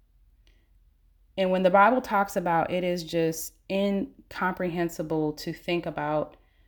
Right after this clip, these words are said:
how you can go through this fire of a circumstance and this trial and come out better. It is but the Lord.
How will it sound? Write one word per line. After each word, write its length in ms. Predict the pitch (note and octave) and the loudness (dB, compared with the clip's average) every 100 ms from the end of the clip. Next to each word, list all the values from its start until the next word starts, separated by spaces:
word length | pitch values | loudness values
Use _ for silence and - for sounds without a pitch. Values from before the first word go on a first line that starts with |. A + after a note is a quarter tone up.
| _ | _
how 260 | - G3 G#3+ | -2 4 4
you 200 | A3 G#3+ | 4 -2
can 240 | - E3 | -4 -4
go 200 | E3+ F3+ | 0 0
through 280 | F#3+ G3+ F3+ | -2 -6 -6
this 280 | E3 E3+ - | -4 -4 -8
fire 680 | - - F3 F#3 F#3+ G3+ G#3 | -12 2 4 6 6 4 2
of 260 | - D#3+ | 2 0
a 120 | E3 | 0
circumstance 1000 | E3 - - G3 F3 E3+ D#3+ - D3 D3 - | -2 -6 -2 2 2 0 -6 -6 -6 -6 -4
and 80 | D#3+ | -4
this 100 | D#3 | -4
trial 760 | - F3+ E3 D#3 - - E3+ - _ _ _ _ _ _ _ _ _ _ _ _ _ _ _ _ _ _ _ _ _ _ | -4 0 2 2 0 -4 -8 -20 _ _ _ _ _ _ _ _ _ _ _ _ _ _ _ _ _ _ _ _ _ _
and 200 | F#3 F3+ | -2 -2
come 340 | F3 - G#3+ G#3 | -2 -2 0 0
out 400 | F3 D#3+ - D#3 | -2 -2 -4 -4
better. 420 | D#3 D#3+ A#3 C#4 - - _ _ _ _ _ _ _ _ _ - | 0 2 2 0 -4 -20 _ _ _ _ _ _ _ _ _ -10
It 140 | G#3 | -4
is 160 | A3 - | -4 -2
but 200 | F#3 F3+ | -6 -4
the 80 | |
Lord. 400 | E3+ F#3+ G3+ D#3+ | -6 -4 -4 -6